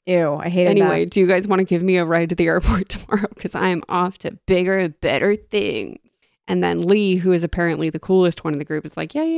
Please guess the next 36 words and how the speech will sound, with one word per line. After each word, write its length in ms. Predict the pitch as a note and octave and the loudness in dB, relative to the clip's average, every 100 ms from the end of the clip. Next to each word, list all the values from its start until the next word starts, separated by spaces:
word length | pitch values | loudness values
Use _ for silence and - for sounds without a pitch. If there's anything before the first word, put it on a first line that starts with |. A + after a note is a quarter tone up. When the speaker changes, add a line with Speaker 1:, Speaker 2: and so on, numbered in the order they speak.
| D4+ | -4
Speaker 2:
yeah, 40 | |
we'll 240 | F#3 A3+ | -4 -4
drive 240 | B3+ G#3 C#3+ | -4 -4 -4
you 60 | |
to 60 | C#3 | -8
the 80 | - | -10
airport, 340 | - - - | -10 -12 -14
sure." 260 | - - F3+ _ _ _ _ | -10 -12 -12 _ _ _ _
And 120 | - F3 | -6 -6
the 40 | |
plan 420 | E3 - G3+ F#3+ | -4 0 0 0
is 160 | F#3 F3+ | -2 -6
to 120 | - | -10
drive 300 | - E3+ F3 | -4 0 0
him 100 | F3+ | -2
out 180 | E3+ D#3+ | -4 -4
to 60 | - | -10
the 60 | E3 | -16
swamp 300 | - D#3+ D#3 | -8 -8 -6
and 120 | D#3 | -2
leave 160 | F3 E3 | 0 0
him 140 | D#3 | -4
there. 340 | - - E3 _ _ _ _ - | -8 -10 -12 _ _ _ _ -6
But 160 | E3 | -4
when 140 | F3+ F3+ | 0 0
they 120 | E3+ | 0
do 240 | F3 G#3 | 0 0
force 300 | G3 F#3 E3+ | 0 -2 -2
him 80 | D#3+ | -4
out 260 | C#3+ D3 D3+ | -6 -6 -6
and 80 | E3 | -6
they 80 | D3+ | -6
have 180 | D#3+ | -6
a 40 | E3 | -8
fake 300 | - D3 - | -8 -10 -8
gun, 420 | C#3 - - D#3 | -10 -8 -8 -10